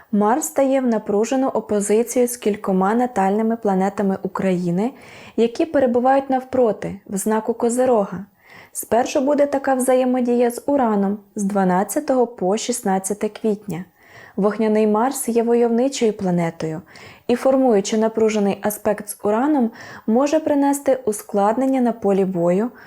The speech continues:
ракетні удари. Обов'язково реагуйте на сигнали повітряної тривоги. В цей час ми відчуватимемо дію і сильного сприятливого аспекту, що допоможе вирулити. Це секстиль Юпітеру,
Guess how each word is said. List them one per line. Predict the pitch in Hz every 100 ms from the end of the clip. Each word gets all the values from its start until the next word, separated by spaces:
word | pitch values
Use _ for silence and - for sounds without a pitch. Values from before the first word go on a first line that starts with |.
| - -
ракетні | 208 208 202 202 220
удари. | - 208 190 170 185 - - - - -
Обов'язково | 262 294 294 294 285 - 220 180
реагуйте | 180 180 185 208 262 277
на | 233
сигнали | - 190 180 180 208
повітряної | 233 196 185 180 - 185 185
тривоги. | 180 190 190 175 160 185 202 - _ _ _ _
В | -
цей | - 202 196
час | - 220 262
ми | 285
відчуватимемо | 262 262 254 247 240 247 233 226
дію | 220 226 220 226 220 - - -
і | 233
сильного | - 262 254 240 240
сприятливого | 240 226 214 220 247 247 202 190 -
аспекту, | 180 - 175 165 - 160 - - - -
що | - 240
допоможе | 262 233 185 180 190 196
вирулити. | 180 170 170 175 175 175 185 _ - - _
Це | - 226 302
секстиль | 302 285 - 269
Юпітеру, | 254 233 226 226 262 226 180 180